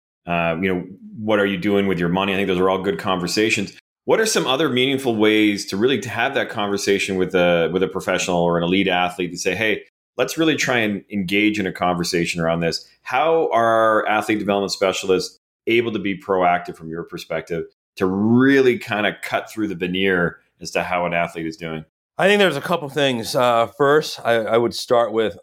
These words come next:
Speaker 2: um, athlete development specialists saying, "Hey, what's your relationship with gambling?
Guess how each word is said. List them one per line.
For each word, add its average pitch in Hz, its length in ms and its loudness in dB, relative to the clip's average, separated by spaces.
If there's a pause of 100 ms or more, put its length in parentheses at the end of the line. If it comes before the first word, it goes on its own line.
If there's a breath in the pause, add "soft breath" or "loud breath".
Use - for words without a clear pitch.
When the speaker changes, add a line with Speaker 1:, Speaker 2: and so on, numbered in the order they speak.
Speaker 2:
um, 98 540 0
athlete 110 320 -2
development 95 380 0
specialists 101 600 -4
saying, 104 320 0
"Hey, 110 360 2 (280)
what's 180 240 2
your 247 100 6
relationship 143 760 2
with 104 200 -6
gambling? 95 380 -2